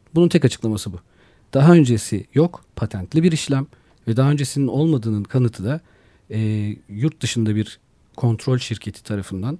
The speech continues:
adı da Kontrol Union, sertifikasyon şirketi tarafından denim sektörünün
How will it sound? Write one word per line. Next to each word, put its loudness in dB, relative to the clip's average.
adı -6
da -4
Kontrol -6
Union, -2
sertifikasyon -4
şirketi -10
tarafından -8
denim 0
sektörünün -4